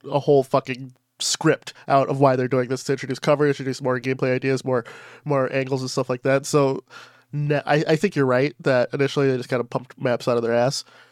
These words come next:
But, um, traditionally, like, previous Battlefield games, they have a shit ton of thought of how they wanted lanes to work, how they wanted choke points to work, um, what they imagined things were, were.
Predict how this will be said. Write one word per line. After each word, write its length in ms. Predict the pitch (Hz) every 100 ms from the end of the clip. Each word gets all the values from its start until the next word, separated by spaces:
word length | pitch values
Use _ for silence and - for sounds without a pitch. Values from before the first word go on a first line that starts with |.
| _ -
But, 240 | 147 131
um, 260 | 143 131 139
traditionally, 520 | - 165 160 - 147
like, 220 | 135 127
previous 420 | - - 143 135 -
Battlefield 480 | - 131 123 131
games, 300 | 123 120 127
they 100 | 139
have 240 | 127 123 123 _ -
a 120 | 131 -
shit 240 | - 160
ton 140 | - 135
of 80 |
thought 240 | - 123 120
of 80 | -
how 120 | 123
they 100 | 123
wanted 260 | 123 123 117
lanes 180 | 117 -
to 60 |
work, 180 | 123 120
how 120 | 123
they 80 | 123
wanted 280 | 120 120 123
choke 240 | - 123
points 220 | - 123 -
to 80 | 131
work, 360 | 123 127 123 - - -
um, 220 | - 135 135
what 140 | 135
they 80 | 135
imagined 400 | 127 123 123 127
things 220 | 139 127
were, 200 | 127 123 -
were. 320 | 131 127